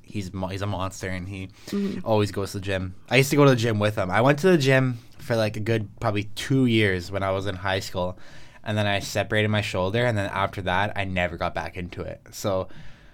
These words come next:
Speaker 1: uh, like, I, I used to enjoy going to the gym. It's just the thing that sucks about the gym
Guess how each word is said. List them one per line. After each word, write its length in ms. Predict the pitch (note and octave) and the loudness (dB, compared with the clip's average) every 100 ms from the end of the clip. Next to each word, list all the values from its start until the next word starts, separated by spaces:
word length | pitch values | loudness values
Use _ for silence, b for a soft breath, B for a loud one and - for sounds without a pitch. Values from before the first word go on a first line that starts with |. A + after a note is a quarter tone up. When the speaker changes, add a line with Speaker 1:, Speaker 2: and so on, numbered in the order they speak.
| b - - | b -20 -20
Speaker 1:
uh, 40 | - - | -18 -16
like, 160 | A2 - B B B | -14 -12 B B B
I, 240 | A#2 A#2 - | 0 0 0
I 100 | B2+ | 2
used 340 | B2 B2+ C#3 | 2 2 2
to 80 | F#3+ | 4
enjoy 340 | D3+ A2 G2 G#2+ | 4 4 2 2
going 140 | A#2 | 2
to 80 | C3 | 0
the 40 | |
gym. 280 | B2+ C#3 C#3 | 2 0 0
It's 120 | B2+ | 0
just 220 | C#3+ D3+ D#3 | 0 0 -2
the 120 | D#3 | -2
thing 160 | C#3+ | 0
that 140 | D#3 F#3+ | 0 0
sucks 200 | C3 A2+ | -2 0
about 160 | C#3 | 0
the 60 | B2 | 0
gym 320 | G2 F#2 C3 | -2 -2 -2